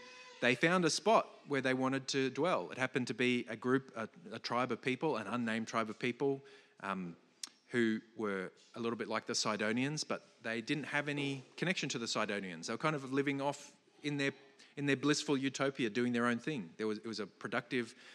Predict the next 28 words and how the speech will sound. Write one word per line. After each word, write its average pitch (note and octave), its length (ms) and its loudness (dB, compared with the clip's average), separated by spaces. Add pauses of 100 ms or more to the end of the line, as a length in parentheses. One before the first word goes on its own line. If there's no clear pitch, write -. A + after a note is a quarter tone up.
(120)
prosperous C#3+ 440 0
land C#3+ 280 0
where C#3 120 0
they B2 120 2
were A#2 80 0
living, F3 340 0 (1000)
and A#2 160 -4
they A#2+ 100 0
were A#2 100 0
just A2 180 -6
minding D3 260 4
their D3 120 2
own B2+ 80 2
business. C3 500 -2 (420)
The A2 100 -6
Danites C3+ 640 0
scoped - 320 0
them G#2+ 140 -4
out A#2+ 200 0 (260)
and G2+ 220 -10
say, G#2+ 420 -4 (260)
"That's - 240 -8
the A#2 60 -8
place. - 460 -6 (180)
We're A#2 100 -4
gonna A#2 180 -2
go G#2+ 200 -2
and G2 180 -6